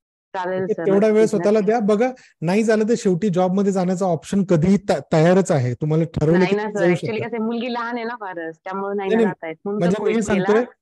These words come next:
Speaker 1: हा,
Speaker 2: की
Speaker 1: हा.
Speaker 2: सहा महिने, वर्षभरानंतर तुम्ही ठरवलं की "बाबा मला काहीच जमत नाही, तेच करते मी", तर तुमच्याकडे ते available आहे, ते कुणीच
Speaker 1: हा,
Speaker 2: हिसकावून घेणार
Speaker 1: ओके,
Speaker 2: नाही.
Speaker 1: ओके.
Speaker 2: पण
Speaker 1: ते तर
Speaker 2: तुम्ही
Speaker 1: नाही, हा.
Speaker 2: तोच वेळ, तोच वेळ पुढचं सहा महिन्याचा वेळ suppose तुम्ही स्वतःच्या प्रगतीमध्ये इथे दिलात,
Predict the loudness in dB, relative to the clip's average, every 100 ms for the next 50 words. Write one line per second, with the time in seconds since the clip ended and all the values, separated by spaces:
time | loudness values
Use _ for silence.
0 | _ _ _ -12 -12 -2 0 0 -2 0
1 | 2 4 2 4 2 2 2 2 2 0
2 | -2 0 0 0 0 0 0 -2 0 0
3 | -2 0 0 0 0 0 -2 -4 -2 -2
4 | 0 0 0 0 -2 -4 _ -18 -6 -2
5 | 0 2 0 -2 0 2 4 4 4 2
6 | -2 -10 _ _ -2 0 2 2 2 2
7 | 0 0 -4 -4 -4 -6 -10 -20 _ _
8 | 2 4 4 4 0 -4 -4 -2 -2 2
9 | 2 4 0 _ _ 0 2 2 2 2
10 | 2 -2 -2 -4 -2 0 0 0 0 0
11 | 2 0 -2 -4 -4 -2 -2 -2 0 0
12 | 2 2 2 4 4 4 4 4 4 6
13 | 6